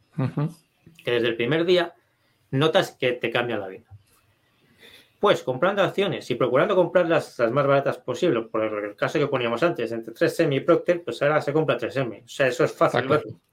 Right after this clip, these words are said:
Speaker 2: verlo.
Speaker 1: Ujú.
Speaker 2: Pues vas a tener más rentas, más patrimonio, vas a vivir mejor, más tranquilo, durmiendo mejor,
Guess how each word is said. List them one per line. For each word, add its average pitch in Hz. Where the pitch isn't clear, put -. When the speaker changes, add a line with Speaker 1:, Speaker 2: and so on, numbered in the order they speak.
Speaker 2:
verlo. 127
Speaker 1:
Ujú. 113
Speaker 2:
Pues 160
vas 214
a 196
tener 202
más 185
rentas, 196
más 151
patrimonio, 190
vas 165
a 160
vivir 165
mejor, 165
más 147
tranquilo, 160
durmiendo 143
mejor, 170